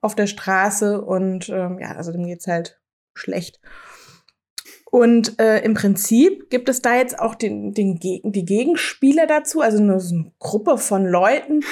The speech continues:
die sich wie Vampire von Blut, in dem Fall aber von, von diesem Shining der, der, der dieser be-, begabten Menschen ernähren und das quasi aufsaugen. Die saugen dann halt kein Blut, sondern, ja, wie so die Seele aus den Menschen raus.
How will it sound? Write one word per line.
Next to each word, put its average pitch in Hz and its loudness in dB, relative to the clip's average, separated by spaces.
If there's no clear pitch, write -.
die 247 4
sich 262 0
wie 262 6
Vampire 247 4
von 240 2
Blut, 285 4
in 220 2
dem 254 4
Fall 269 0
aber 214 0
von, 233 0
von 233 0
diesem 220 2
Shining 247 2
der, 208 2
der, 208 -2
der 196 -8
dieser 202 0
be-, 196 -6
begabten 190 -4
Menschen 202 -2
ernähren 233 2
und 214 2
das 208 -2
quasi 202 0
aufsaugen. 190 0
Die 202 -4
saugen 208 2
dann 196 0
halt 202 0
kein 185 -6
Blut, 254 2
sondern, 202 0
ja, 165 -4
wie 220 2
so 196 0
die 196 0
Seele 196 2
aus 196 0
den 196 -2
Menschen 190 -2
raus. 185 -2